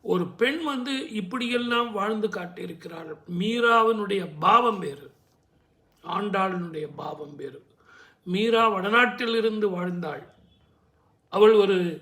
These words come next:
சக்கரவர்த்தி திருமகனுக்கு மகளாக பிறந்தாள். ஆனால் ஆண்டாள் ஒரு சாதாரண குடும்பத்தில் இருந்து பக்தி பாவத்திலேயே போய் சேர்ந்தாள். இதெல்லாம் நம்ம தயவு செஞ்சு அடுத்த ஜெனரேஷனுக்கு கொண்டு போய் சேர்க்கணும்.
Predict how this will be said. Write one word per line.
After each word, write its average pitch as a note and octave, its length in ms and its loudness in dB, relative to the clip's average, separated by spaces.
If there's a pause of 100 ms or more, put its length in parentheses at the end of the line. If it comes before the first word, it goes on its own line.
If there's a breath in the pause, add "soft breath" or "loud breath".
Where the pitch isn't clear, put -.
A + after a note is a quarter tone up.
சக்கரவர்த்தி A3 720 -2
திருமகனுக்கு G#3 840 -4 (120)
மகளாக G3+ 540 2
பிறந்தாள். F3+ 560 -6
ஆனால் E3 400 -8
ஆண்டாள் F#3 520 -6 (400 soft breath)
ஒரு B3+ 140 -4
சாதாரண B3+ 580 0
குடும்பத்தில் A3+ 580 -8
இருந்து G3+ 380 0 (520 soft breath)
பக்தி G#3+ 600 2
பாவத்திலேயே A#3 1000 4
போய் G3 200 -4
சேர்ந்தாள். E3 600 -12 (680)
இதெல்லாம் G#3+ 520 -8
நம்ம F3 220 -10 (600 soft breath)
தயவு F#3+ 300 -2
செஞ்சு A#3 140 -6
அடுத்த G#3 440 -4
ஜெனரேஷனுக்கு A3 800 0
கொண்டு A3 300 -2
போய் A3 300 2
சேர்க்கணும். A#3 560 -2